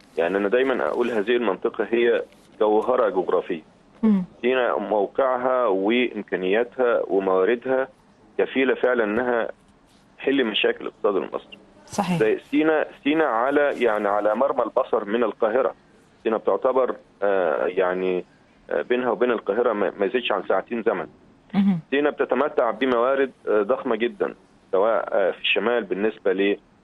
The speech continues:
Speaker 1: للزراعة وال-، ممكن يتم استثمار ال-، ال-، المناطق الشمالية كلها في إقامة، آه، مشروعات زراعية، في وسط سينا بالنسبة لمواد البناء للخام،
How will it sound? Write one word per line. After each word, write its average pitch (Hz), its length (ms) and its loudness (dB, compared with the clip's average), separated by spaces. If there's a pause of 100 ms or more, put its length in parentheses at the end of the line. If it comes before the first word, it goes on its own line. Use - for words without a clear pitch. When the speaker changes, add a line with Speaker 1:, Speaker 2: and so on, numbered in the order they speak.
(120)
Speaker 1:
للزراعة 107 720 2
وال-، 87 840 2 (600)
ممكن 95 400 -4 (280)
يتم 120 260 -2
استثمار 117 560 -4 (300)
ال-، 87 280 -6
ال-، 85 160 -4 (440)
المناطق 90 400 -2
الشمالية 104 380 -2
كلها 110 360 -2
في 107 340 -2
إقامة، 117 380 -2 (580)
آه، 87 60 0
مشروعات 98 540 0
زراعية، 120 500 2 (420)
في 127 180 2
وسط 123 340 2 (120)
سينا 113 260 0
بالنسبة 98 540 -2
لمواد 101 720 -2
البناء 117 480 0
للخام، 120 800 -2